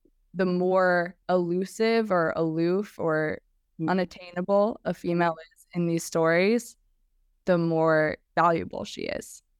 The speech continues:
Speaker 2: Yeah. No, that, I think that that's, um, left a, a, a, a quite,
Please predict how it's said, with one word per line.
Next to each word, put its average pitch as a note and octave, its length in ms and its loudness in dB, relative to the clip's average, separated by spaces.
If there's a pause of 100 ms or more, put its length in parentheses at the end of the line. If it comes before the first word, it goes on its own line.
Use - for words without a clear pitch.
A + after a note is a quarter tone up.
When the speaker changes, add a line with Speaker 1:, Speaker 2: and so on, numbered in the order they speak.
(280)
Speaker 2:
Yeah. E3 320 -2 (320)
No, E3 200 2
that, G3 220 0
I F3+ 100 2
think F#3 280 -6
that G3+ 240 0 (100)
that's, - 480 -4
um, D3 300 -2 (680)
left E3+ 280 0
a, D#3+ 100 0 (120)
a, - 120 0
a, B2+ 280 0
a - 40 -4
quite, - 520 -2